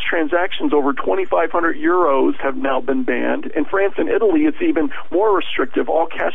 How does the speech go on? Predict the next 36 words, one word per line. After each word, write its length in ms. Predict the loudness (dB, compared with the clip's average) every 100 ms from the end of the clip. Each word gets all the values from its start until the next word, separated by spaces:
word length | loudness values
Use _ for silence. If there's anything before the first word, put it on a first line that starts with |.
| -2
transactions 640 | -2 0 0 -2 -4 0
over 260 | 0 2 0
a 40 |
thousand 640 | 0 0 2 2 2 0
euros 500 | 2 2 2 2 0 -2 -6 -6 -8 -8 -6
have 260 | -2 -2 0
been 180 | 0
banned. 280 | 0 0 0
And 100 | 0
that's 200 | 0 0
a 40 | 0
way 220 | 2 0 -2 -6
it, 140 | -2 -2 -2
to 140 | 0 0 -2 -4
slowly 600 | 0 2 2 2 0 0 -4 -4 -4
ban 320 | 0 0 0
cash, 420 | 0 0 0 -2
is 80 | -2 -2
to 80 | -2 0
set 160 | 0
a 80 | 0
cap 460 | -2 -2 0 0 0
on, 360 | 0 0 -2 -4 -4 -2
on 200 | 0 0
cash 260 | -2 -2 -2
transactions, 600 | -2 0 0 -2 -2 -4
saying 160 | 0 2
you 80 | 0
can't 320 | 0 -2 -2
use 160 | -2 -2
cash 240 | -2 -2 0
for 160 | 0 0
any 140 | 0
transactions 600 | 0 -2 0 -2 -2 0
over 260 | 2 2 2
that, 240 | 0 -2